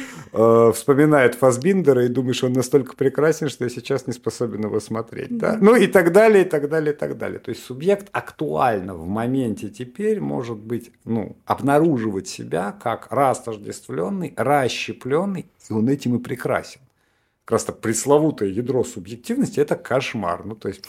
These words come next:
Speaker 1: представим себе человека, который в моменте абсолютно точно, э, хочет, понимает, почему он этого хочет, понимает, как он это
Speaker 2: Мгм.
Speaker 1: хочет, говорит об этом то же самое. И еще и настолько умудряется сам себя обмануть, что ему кажется, что все это на самом деле так.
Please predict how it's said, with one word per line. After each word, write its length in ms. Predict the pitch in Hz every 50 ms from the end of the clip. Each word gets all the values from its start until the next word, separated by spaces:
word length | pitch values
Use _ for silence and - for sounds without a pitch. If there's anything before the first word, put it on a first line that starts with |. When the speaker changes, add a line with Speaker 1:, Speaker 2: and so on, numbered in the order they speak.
| - -
Speaker 1:
представим 500 | 117 120 131 120 - 156 135 110 98 98
себе 220 | - 107 107 113
человека, 420 | - - 208 254 254 - - - - - - - - - - _ -
который 300 | 131 127 135 139 135 127
в 160 | 101 90 92
моменте 540 | 107 117 131 151 175 196 226 240 240 - -
абсолютно 640 | - - 127 - - - 147 165 175 175 175 147 143
точно, 640 | 139 - - 170 156 147 - - - 110 87 87 - - - - - _ _ _ _ _ -
э, 120 | - 107 110 -
хочет, 600 | - - - 208 254 285 - - 127 - - - _ _
понимает, 640 | - 120 127 139 147 147 151 147 135 120 104 - -
почему 420 | - 120 - - 139 147 175 214
он 120 | 240 233 208
этого 300 | 175 - - 127 120 113
хочет, 420 | - - 110 - - - 90 _
понимает, 480 | - 113 113 135 139 139 117 104 - -
как 300 | - 185 208 220 214 -
он 100 | 170 147
это 200 | 139 - - 208
Speaker 2:
Мгм. 80 | 220 190
Speaker 1:
хочет, 360 | 220 226 - - 117 87 87
говорит 480 | 87 113 123 127 139 156 208 247 247 233
об 120 | 185 151 156
этом 220 | 151 151 143 131
то 120 | - 143 123
же 60 | -
самое. 220 | - 117 95 90 - - - - - - - _ -
И 60 | 160 160
еще 440 | 156 156 160 - - - 196 208
и 260 | 202 185 170 170 170 - 139
настолько 460 | 131 143 139 - 185 170 156 - 147
умудряется 560 | 139 131 139 143 143 147 156 147 147 - 120
сам 260 | - - 156 151 127
себя 320 | - - - 135 127 143 131
обмануть, 440 | 117 98 110 127 139 160 196 240 240
что 180 | - - - 151
ему 160 | 135 131 120
кажется, 300 | - 165 185 185 - 160
что 140 | - - 131
все 200 | - - 139 147
это 160 | 147 - 135
на 80 | 120
самом 320 | 113 - 120 120 120 110 101
деле 200 | 107 107 101 101
так. 340 | - - 87 92 - -